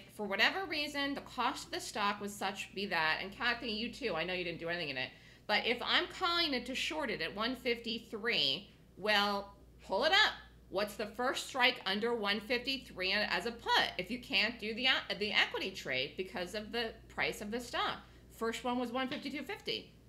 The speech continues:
Boom, buy it. Do it. You could have done it.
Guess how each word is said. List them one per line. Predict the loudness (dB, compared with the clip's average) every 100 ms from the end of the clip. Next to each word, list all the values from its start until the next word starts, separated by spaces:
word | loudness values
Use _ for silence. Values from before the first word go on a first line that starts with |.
| -10 -2
Boom, | 0 0 -2
buy | 2 4 4
it. | 0 -6 -18 -14 -2
Do | -2
it. | -2 -6 -18 -20 -6
You | -6 -6 -18 -20 -20 -20 -8
could | -6
have | -4
done |
it. | -4